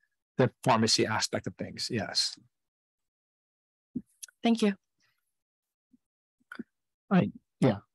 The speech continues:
Speaker 3: just, just a couple questions. Um, I was just kinda doing a little homework on that, and I saw or ran into one of their annual reports, and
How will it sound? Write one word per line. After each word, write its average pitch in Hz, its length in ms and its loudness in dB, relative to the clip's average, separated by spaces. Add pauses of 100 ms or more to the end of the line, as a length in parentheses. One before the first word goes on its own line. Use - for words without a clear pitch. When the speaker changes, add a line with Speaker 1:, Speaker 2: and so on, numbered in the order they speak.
Speaker 3:
just, 190 200 6 (100)
just 226 200 2
a - 40 -14
couple 147 240 2
questions. 127 560 4
Um, 123 540 2 (480)
I 127 100 2
was 120 160 2
just - 380 -2 (440)
kinda 135 240 4 (420)
doing 123 160 4
a 120 40 2
little 120 200 0
homework 120 380 -2
on 120 140 2
that, 120 260 0
and 120 300 -2 (840)
I 135 60 4
saw 147 560 2 (140)
or 127 120 2
ran 135 240 4
into 127 440 0
one 123 120 0
of 117 60 0
their 117 180 -2
annual 123 360 0
reports, 120 840 -4
and 117 360 0